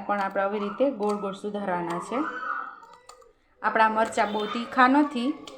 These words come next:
તમે તીખા ખાતા હોય તો તેમાં તીખા લઈ શકો છો. આવી રીતે સુધારી લેશું. તો આપણે ગેસ ચાલુ કરી અને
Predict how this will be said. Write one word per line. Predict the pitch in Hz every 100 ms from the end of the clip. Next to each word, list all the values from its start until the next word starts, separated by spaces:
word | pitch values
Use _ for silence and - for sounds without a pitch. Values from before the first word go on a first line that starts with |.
| - - - _ _ - - - - - -
તમે | 208 208 247
તીખા | 254 277 269
ખાતા | 262 262 247
હોય | 240 -
તો | -
તેમાં | 233 233 269 320 - - _
તીખા | 240 240 247 208
લઈ | 226 254
શકો | 233 - 190 190
છો. | 208 311 - - - - - - - - - -
આવી | 220 208
રીતે | 202 190 196
સુધારી | 190 196 180 175
લેશું. | 170 - - - _ _ _ _ _ _ _ _ _ _ _ _ _ _ _ _ _ _ -
તો | 202 190
આપણે | 196 208 214 - - _ _ _ _ _
ગેસ | 214 226 233
ચાલુ | 233 233 226
કરી | 262 277
અને | 226